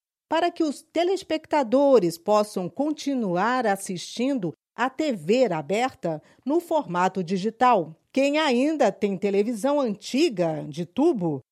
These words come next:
vai precisar trocar por um novo aparelho ou comprar um conversor de T V digital e, em alguns casos, também uma antena externa.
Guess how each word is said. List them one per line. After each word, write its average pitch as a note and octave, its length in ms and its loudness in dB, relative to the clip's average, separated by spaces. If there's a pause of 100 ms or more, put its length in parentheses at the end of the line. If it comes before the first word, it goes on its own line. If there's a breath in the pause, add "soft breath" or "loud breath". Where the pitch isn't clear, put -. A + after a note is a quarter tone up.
(220)
vai B3 240 4
precisar C4+ 640 -2
trocar G3+ 460 -2
por F#3+ 160 -8
um F3 100 -6
novo G#3 360 2
aparelho C4 580 2 (320)
ou D4 180 6
comprar G#3 640 2
um G3 120 -2
conversor G3+ 760 0
de G#3+ 140 -4
T A#3 240 0
V B3+ 260 4
digital B3+ 640 0 (560)
e, F4 260 -2
em D4+ 40 2
alguns A#3 520 -2
casos, G#3 540 2 (100)
também B3 640 2
uma F3+ 160 -4
antena F#3+ 440 -6
externa. G3 680 -4